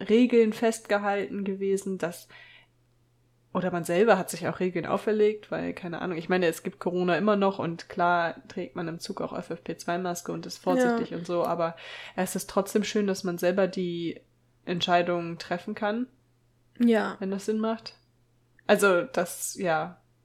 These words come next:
Speaker 1: weiß ich nicht. Es war schön. Ja. Und hat sich angefühlt wie, angefühlt wie Urlaub irgendwie, dass man, weil sonst, also, ich würde eigentlich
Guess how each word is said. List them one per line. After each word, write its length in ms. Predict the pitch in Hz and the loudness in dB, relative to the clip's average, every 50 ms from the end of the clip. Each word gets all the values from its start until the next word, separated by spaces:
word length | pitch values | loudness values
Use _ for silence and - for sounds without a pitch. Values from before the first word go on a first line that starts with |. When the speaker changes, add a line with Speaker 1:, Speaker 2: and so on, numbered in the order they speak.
| _ | _
Speaker 1:
weiß 220 | - - - - - | -16 -16 -16 -14 -14
ich 40 | 175 | -14
nicht. 280 | 175 175 - - - _ _ _ _ _ _ | -12 -12 -14 -14 -16 _ _ _ _ _ _
Es 100 | - - | -2 4
war 280 | 214 233 247 226 202 202 | 8 10 10 10 8 4
schön. 400 | - - 196 170 165 170 175 175 _ _ _ _ _ _ _ _ _ _ _ _ _ _ _ _ _ _ _ _ _ _ - | 2 0 0 0 0 -2 -6 -10 _ _ _ _ _ _ _ _ _ _ _ _ _ _ _ _ _ _ _ _ _ _ -8
Ja. 260 | 208 190 - - - _ _ _ _ _ _ _ _ - | -6 -6 -6 -6 -8 _ _ _ _ _ _ _ _ -2
Und 140 | - 226 254 | 2 6 8
hat 140 | 269 285 285 | 8 8 6
sich 140 | 277 - - | 6 6 8
angefühlt 440 | 247 262 262 - 262 254 240 - - | 8 8 6 8 6 6 6 4 2
wie, 100 | 196 190 - - _ - 165 | -2 -4 -6 -8 _ -2 0
angefühlt 440 | 196 220 233 226 - 247 208 - - | 2 2 2 2 2 -2 -2 -2 -2
wie 60 | 180 | -2
Urlaub 420 | - 220 220 208 175 160 - - - | 2 4 4 4 4 2 0 -2 -4
irgendwie, 480 | - 165 160 165 170 - - 180 175 | -4 -4 -4 -6 -8 -6 -6 -4 -4
dass 180 | 170 170 170 - | -2 -4 -4 -2
man, 220 | 180 175 170 170 | -4 -4 -2 0
weil 140 | 180 170 165 | 0 2 2
sonst, 300 | - 180 185 185 - - - - - - - - | 2 2 0 0 -4 -8 -12 -12 -10 -6 4 6
also, 280 | 208 208 190 214 202 208 - - - - - - - _ _ _ _ _ | 8 8 10 8 6 6 4 -2 -12 -14 -16 -18 -20 _ _ _ _ _
ich 200 | - 214 208 - | 8 8 8 10
würde 280 | 220 220 214 220 196 - | 12 12 12 12 10 10
eigentlich 600 | - 196 226 262 277 262 233 233 226 - - - | 10 10 10 12 10 10 10 8 6 6 2 -10